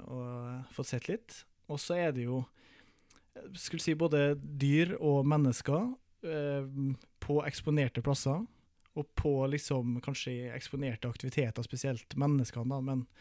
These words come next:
det er jo tydelig at, på en måte, interessene dine spiller jo ganske godt inn på å fotografiet, både egentlig profesjonelt sett, men kanskje enda mer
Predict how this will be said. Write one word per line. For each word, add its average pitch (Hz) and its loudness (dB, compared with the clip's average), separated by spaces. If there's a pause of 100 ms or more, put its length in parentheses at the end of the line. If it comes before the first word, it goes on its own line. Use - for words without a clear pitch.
(960)
det 170 4
er - 8
jo 156 4
tydelig 160 4
at, - -2 (500)
på - -4
en 160 2
måte, 135 -4 (720)
interessene 143 2
dine 123 2
spiller 147 -2
jo 120 -4 (400)
ganske 147 -2
godt 139 -4
inn 123 -2
på 131 -4
å 117 -6 (640)
fotografiet, 139 0
både 139 2
egentlig 127 -2
profesjonelt 135 -2
sett, 165 -2
men 151 -2
kanskje 143 -4
enda 143 0
mer 135 0